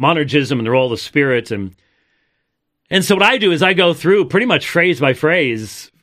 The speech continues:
with the response and then the verse that we memorize and make sure that as we're memorizing this, we're not just memorizing things by rote, but we understand its relevance.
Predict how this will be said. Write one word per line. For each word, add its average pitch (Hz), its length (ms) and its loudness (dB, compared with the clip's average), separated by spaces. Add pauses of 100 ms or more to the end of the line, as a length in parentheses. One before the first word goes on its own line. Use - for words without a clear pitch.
with 135 220 -4
the 135 80 -2
response 165 640 -2
and 123 120 -2
then 123 120 0
the 113 60 -4
verse 139 280 0
that 147 80 -8
we 117 120 -4
memorize 104 600 -8 (840)
and 147 160 2
make 175 220 2
sure 135 540 -2 (300)
that 127 200 -2
as 131 180 0
we're 143 120 2
memorizing 139 500 0
this, 123 160 -4
we're 139 80 -4
not 170 160 0
just 135 140 -10
memorizing 135 500 0
things 123 240 -4
by 139 140 -2
rote, 107 280 -6
but 120 140 -10
we 127 220 -8 (280)
understand 135 460 -6
its 107 140 -14
relevance. 117 400 -10